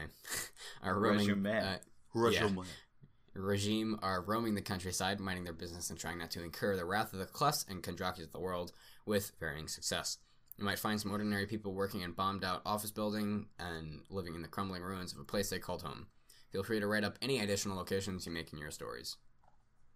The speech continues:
Speaker 1: And then
Speaker 2: There's
Speaker 1: you could read
Speaker 2: some
Speaker 1: people.
Speaker 2: people.
Speaker 1: Yeah.
Speaker 2: The author avatar character. Oh, hold on. God, I missed the first words.
Speaker 1: Of who it is.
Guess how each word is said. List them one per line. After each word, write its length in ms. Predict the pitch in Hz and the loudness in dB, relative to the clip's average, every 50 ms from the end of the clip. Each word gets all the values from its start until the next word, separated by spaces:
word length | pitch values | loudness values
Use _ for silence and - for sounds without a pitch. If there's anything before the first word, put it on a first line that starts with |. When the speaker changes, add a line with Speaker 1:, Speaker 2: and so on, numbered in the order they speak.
| - - _ - - - - _ _ - - - - - _ - - - - _ - - - - _ - - - - - - - | -20 -20 _ -20 -20 -20 -20 _ _ -20 -20 -20 -20 -20 _ -20 -20 -20 -20 _ -20 -20 -20 -20 _ -18 -18 -18 -18 -18 -14 -8
Speaker 1:
And 160 | - 95 92 | -6 -4 -2
then 320 | 87 85 85 80 80 - - - - - | -2 -2 -2 -2 -4 -8 -12 -16 -6 -2
Speaker 2:
There's 180 | 107 98 92 | -2 0 0
Speaker 1:
you 60 | 85 | -2
could 120 | - - 73 | -4 -6 -6
read 160 | 69 67 69 _ _ _ | -6 -10 -10 _ _ _
Speaker 2:
some 100 | - - 107 | -4 -4 -2
Speaker 1:
people. 80 | 110 - | -2 -2
Speaker 2:
people. 420 | - 151 180 - - 90 - - - - - | -2 -4 -4 -2 -4 -4 -4 -4 -10 -16 -14
Speaker 1:
Yeah. 100 | 78 - - - - - _ - - - - - - - - - - - - - - - - - - - - - - - - - | -14 -14 -14 -16 -20 -20 _ -20 -20 -20 -20 -20 -20 -20 -20 -20 -20 -20 -20 -20 -20 -20 -20 -20 -20 -20 -20 -20 -20 -20 -12 -2
Speaker 2:
The 160 | 101 113 120 | 2 6 8
author 320 | 139 156 185 190 - 143 113 | 8 8 8 6 4 6 8
avatar 420 | 107 104 92 87 - - 90 85 | 8 6 6 2 -2 0 0 0
character. 540 | - - 90 78 76 76 - - 82 - - - | 0 -2 -4 -4 -4 -4 -6 -6 -6 -6 -4 -4
Oh, 160 | 90 90 - - _ - - - - | -4 -4 -4 -8 _ -20 -16 -14 -14
hold 220 | - - 90 82 76 71 | -14 -14 -14 -12 -10 -10
on. 120 | 71 73 - _ - - - | -10 -12 -14 _ -18 -14 -8
God, 200 | 98 95 80 73 - - - - - | -6 -6 -6 -6 -12 -20 -16 -8 -6
I 80 | 82 | -4
missed 340 | 87 95 104 101 - - - | -2 -2 -4 -4 -4 -8 -8
the 80 | - 87 | -10 -10
first 540 | - - - - - 104 101 101 - - - - - - - - | -10 -10 -10 -4 -2 0 0 0 -2 -6 -6 -12 -20 -20 -16 -10
words. 600 | 87 95 101 101 101 98 98 87 - - - - _ - - - - - - - - - - - - - | -4 -2 0 2 2 0 0 -2 -4 -6 -6 -8 _ -20 -20 -20 -20 -20 -20 -20 -20 -20 -20 -20 -14 -6
Speaker 1:
Of 140 | - 104 87 | -4 -4 -2
who 180 | 87 95 90 87 | -2 -2 -2 0
it 80 | 82 | 0
is. 320 | 92 107 107 - - - | 0 0 0 0 -2 -6